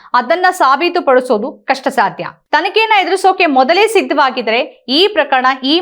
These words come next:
ಮಟ್ಟದಲ್ಲಿ ಸದ್ದು ಮಾಡ್ತಿರ್ಲಿಲ್ವೇನೋ? ಹೈಕೋರ್ಟ್ ಈಗ ತನ್ನ ಮೊದಲ ಆದೇಶದ ಮೂಲಕ ಭ್ರಷ್ಟಾಚಾರದ ಅನುಮಾನವನ್ನ ವ್ಯಕ್ತಪಡಿಸಿ ತನಿಖೆಗೆ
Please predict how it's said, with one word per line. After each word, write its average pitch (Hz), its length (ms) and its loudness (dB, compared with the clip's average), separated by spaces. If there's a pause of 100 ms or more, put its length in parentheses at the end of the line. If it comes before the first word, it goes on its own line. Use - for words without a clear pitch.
ಮಟ್ಟದಲ್ಲಿ 254 460 0
ಸದ್ದು 262 320 -2
ಮಾಡ್ತಿರ್ಲಿಲ್ವೇನೋ? 202 680 -2 (220)
ಹೈಕೋರ್ಟ್ 339 460 0 (140)
ಈಗ 254 120 0 (300)
ತನ್ನ 311 140 4 (120)
ಮೊದಲ 349 220 2 (160)
ಆದೇಶದ 349 480 0
ಮೂಲಕ 254 240 0 (140)
ಭ್ರಷ್ಟಾಚಾರದ 302 680 2 (140)
ಅನುಮಾನವನ್ನ 359 520 2
ವ್ಯಕ್ತಪಡಿಸಿ 214 540 -2 (400)
ತನಿಖೆಗೆ 359 440 0